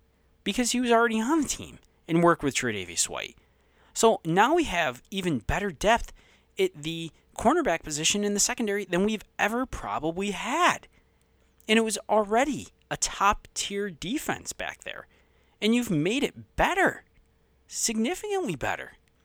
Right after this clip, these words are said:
So I, I don't think you can gripe about any one of these three picks. Granted, yeah, we can nitpick all we want, but to me, I think this was easy.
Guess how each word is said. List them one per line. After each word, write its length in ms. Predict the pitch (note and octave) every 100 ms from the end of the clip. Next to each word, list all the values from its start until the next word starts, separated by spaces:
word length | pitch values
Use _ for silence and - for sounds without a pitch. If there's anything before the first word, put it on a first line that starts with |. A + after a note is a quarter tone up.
| _ -
So 520 | - A#3+ A#3 G#3+ - - - - _ _ _ _ -
I, 100 | - -
I 100 | G3+
don't 220 | B3+ C4
think 180 | B3+ B3
you 80 | A#3
can 160 | F#3+
gripe 300 | D3+ F#3+ A3+
about 240 | A#2+ A#2 E3
any 180 | F3+
one 140 | F#3+ F#3
of 60 |
these 160 | E3+ D#3+
three 200 | D3 D3
picks. 480 | - D4+ - - - _ _ _
Granted, 360 | D3+ C4 G#3+ C3+
yeah, 180 | A3+
we 120 | C3 C#3+
can 180 | D#3+
nitpick 320 | G#2 A2 G#2+ A2+
all 120 | F#2+
we 120 | F#2
want, 420 | C#2 D2+ B2+ E3+ - - _
but 140 | C3+
to 100 | -
me, 160 | F3+ A#3
I 60 |
think 140 | G#3 F#3
this 180 | D#3+ -
was 160 | A#2+
easy. 340 | A2 G#2+ -